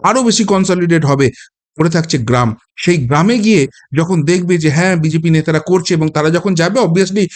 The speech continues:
অপর দিক থেকে বাধা আসবে। শাসক সেখানে অনেক কিছু করবে। যত এই জায়গাটা করবে, আজকে মিডিয়া, সোশ্যাল মিডিয়া এত অ্যাক্টিভ হয়ে গেছে,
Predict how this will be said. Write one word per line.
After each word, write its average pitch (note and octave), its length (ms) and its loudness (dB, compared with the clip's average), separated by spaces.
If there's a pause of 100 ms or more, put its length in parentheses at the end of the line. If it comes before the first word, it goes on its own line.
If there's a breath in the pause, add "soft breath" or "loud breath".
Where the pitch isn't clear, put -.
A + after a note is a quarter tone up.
(180 loud breath)
অপর E3+ 260 0
দিক F3 140 -4
থেকে F#3 180 0
বাধা C3+ 300 0
আসবে। A#2 300 0 (520)
শাসক G3 360 -2
সেখানে G3+ 240 2
অনেক B3 260 2
কিছু F#3+ 180 0
করবে। A#2+ 320 0 (340 loud breath)
যত E3+ 240 0
এই A3 180 2
জায়গাটা F#3 320 0
করবে, F3+ 380 0
আজকে E3 240 -2
মিডিয়া, E3+ 420 2
সোশ্যাল E3 320 -2
মিডিয়া D#3+ 320 2
এত C3 300 -4
অ্যাক্টিভ G3+ 380 0
হয়ে C#3 180 2
গেছে, B2 280 0